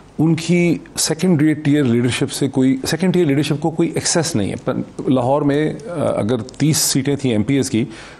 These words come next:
बाईस आपने नहीं जीती, आठ आपने जीती। जो बाईस नहीं जीती, जो हारे हुए पीटीआई की leadership है, second leadership है,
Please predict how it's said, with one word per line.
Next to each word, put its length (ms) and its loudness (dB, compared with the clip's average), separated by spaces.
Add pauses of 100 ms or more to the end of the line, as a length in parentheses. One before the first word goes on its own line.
(160)
बाईस 340 0
आपने 260 0
नहीं 160 2
जीती, 360 -2
आठ 260 0
आपने 220 -2
जीती। 320 -4 (440)
जो 80 2
बाईस 400 0
नहीं 200 4
जीती, 420 0 (280)
जो 60 2
हारे 300 0
हुए 100 2
पीटीआई 380 0
की 100 -2
leadership 380 0
है, 60 0
second 320 -2
leadership 380 -2
है, 80 -2